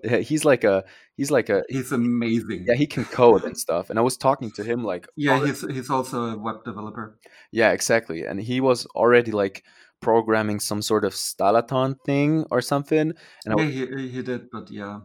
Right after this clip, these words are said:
Speaker 1: Yeah,
Speaker 2: Yeah.
Speaker 1: it, it's just super difficult because you need a, a huge concept and all that kind of stuff. But if, if anybody is like, there's, like, so much potential in all that kind of stuff. If, if you,
Speaker 2: Yeah.
Speaker 1: if you were able to, like, stream a,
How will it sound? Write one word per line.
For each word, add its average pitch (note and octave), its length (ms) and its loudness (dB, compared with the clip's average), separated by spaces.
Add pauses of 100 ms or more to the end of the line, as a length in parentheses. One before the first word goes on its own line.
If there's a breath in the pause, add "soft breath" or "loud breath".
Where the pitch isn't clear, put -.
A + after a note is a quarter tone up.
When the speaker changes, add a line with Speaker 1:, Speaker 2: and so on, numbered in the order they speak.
(120)
Speaker 1:
Yeah, A2+ 300 6
Speaker 2:
Yeah. G#2 80 2
Speaker 1:
it, - 100 -4
it's B2+ 140 -2
just - 260 0
super B2 180 -4
difficult C#3 640 2
because G2+ 260 -8
you G#2+ 60 -6
need G#2+ 180 -2
a, F#2+ 140 -2 (100)
a G2+ 80 -2
huge G2+ 280 -6
concept A#2 440 0
and B2 100 0
all A#2 140 2
that A#2+ 120 -4
kind B2+ 120 -4
of B2 60 -4
stuff. B2+ 400 4 (320 soft breath)
But - 220 2
if, - 240 -8
if G#2 220 -6
anybody A2 440 0
is F#2 140 -8
like, - 260 -10 (240)
there's, G2 320 -2
like, - 300 -10 (240)
so - 420 0
much G#2+ 240 -4
potential F#2+ 460 -10
in D2+ 100 -14
all C#2+ 180 -10
that - 140 -16
kind D2+ 160 -12
of D#2+ 60 -10
stuff. F2 380 -6
If, - 240 -8
if G2 120 -10
you, - 220 -2
Speaker 2:
Yeah. - 60 -6 (100)
Speaker 1:
if - 160 -10
you A#2 100 4
were A2 240 4
able C3 320 4
to, - 140 -8
like, F#2+ 240 -2
stream E3+ 680 0 (420 loud breath)
a, A2 120 0